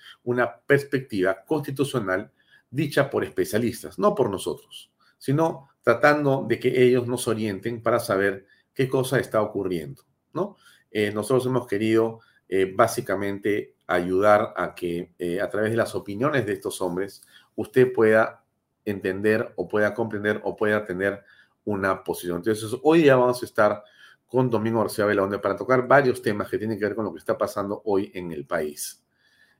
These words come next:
Eh, esa conversación será seguramente dentro de unos veinte minutos o treinta minutos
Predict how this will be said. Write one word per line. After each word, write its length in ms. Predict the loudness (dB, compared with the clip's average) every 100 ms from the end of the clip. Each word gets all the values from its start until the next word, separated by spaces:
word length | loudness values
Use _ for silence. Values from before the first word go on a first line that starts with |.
| _
Eh, 520 | 0 2 2 0 -4 0
esa 380 | 0 2 0
conversación 680 | 0 -2 2 2 0 -4 -4
será 420 | -4 0 0 0 -4
seguramente 580 | -6 -4 -2 -4 0 2
dentro 480 | 2 0 -4 -6 -6
de 380 | -2 -2 -4 _ _ _ _ -8
unos 520 | -4 -4 -4 -6 -2
veinte 280 | 0 0 -2
minutos 420 | -4 -6 -6 -8
o 80 | -6
treinta 320 | -4 -2 -2
minutos 640 | -2 -6 -10 -12 -14 -16